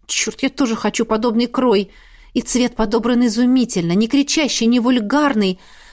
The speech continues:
хотя настолько сексуальный, что, будь я мужчиной, не сдержалась бы, отволокла Арнель в укромный уголок. Да уж, по сравнению с ней я и правда ребенком кажусь.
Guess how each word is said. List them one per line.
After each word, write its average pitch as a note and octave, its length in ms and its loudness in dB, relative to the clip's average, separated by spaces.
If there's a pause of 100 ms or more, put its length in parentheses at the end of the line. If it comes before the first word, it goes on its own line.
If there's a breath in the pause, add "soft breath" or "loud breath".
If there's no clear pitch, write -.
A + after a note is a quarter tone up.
хотя - 260 -10
настолько G3 600 -6
сексуальный, F3+ 840 -4
что, G#3+ 260 -2
будь A3 280 -4
я G#3 140 2
мужчиной, G#3+ 800 0 (360 loud breath)
не D#4+ 200 4
сдержалась G#3+ 680 0
бы, E3 300 -6
отволокла A3 960 -2
Арнель F#3+ 460 0
в G#3 60 -2
укромный F3+ 440 0
уголок. G#3+ 680 0 (880)
Да A3 220 0
уж, F#3+ 140 -6
по A3 80 -6
сравнению A3 540 0
с - 100 -8
ней B3 220 0
я A3 160 0
и A3+ 60 0
правда G#3+ 280 -2
ребенком F3 460 -2
кажусь. F3+ 500 -4